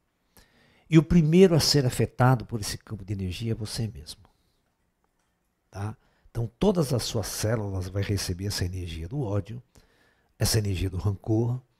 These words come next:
e ela vai modificar todo o teu campo astral, todo o teu campo de energia.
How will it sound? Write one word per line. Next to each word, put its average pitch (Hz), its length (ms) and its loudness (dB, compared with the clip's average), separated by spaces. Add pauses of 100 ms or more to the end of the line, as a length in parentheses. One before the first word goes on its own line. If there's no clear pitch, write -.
(520)
e 120 80 2
ela 113 140 6
vai 113 160 6
modificar 110 560 0
todo 151 180 -4
o - 40 -14
teu 143 160 -2
campo 117 340 -2
astral, 113 400 -4
todo 139 160 -10
o - 40 -20
teu 147 120 0
campo 147 300 -6
de 135 80 -10
energia. 98 640 -8